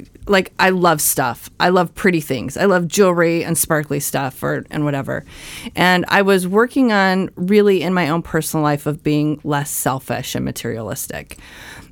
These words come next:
And I had these, I, I don't know, a couple months before this was happening, I had bought these two little jewelry stands that matched.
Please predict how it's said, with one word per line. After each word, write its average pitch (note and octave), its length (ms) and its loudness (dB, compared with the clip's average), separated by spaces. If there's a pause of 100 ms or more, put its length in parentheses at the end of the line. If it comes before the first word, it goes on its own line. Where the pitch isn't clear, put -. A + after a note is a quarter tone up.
(120)
And G#3 100 6
I G3+ 100 4
had G#3 300 2
these, F#3 300 0
I, - 160 -6 (240)
I G3+ 300 2
don't G#3+ 120 2
know, E3 140 2
a D#3 60 -2
couple A#3+ 260 2
months F3 260 2
before E3 560 0
this D3+ 240 -4
was D3 140 -4
happening, C3 540 -4
I - 60 -4
had D#3+ 100 -4
bought E3 220 0
these D#3+ 220 -4
two F3+ 220 0
little G3 220 2
jewelry D#3 340 0
stands C#3 440 -4
that - 200 -2
matched. C#3+ 640 -4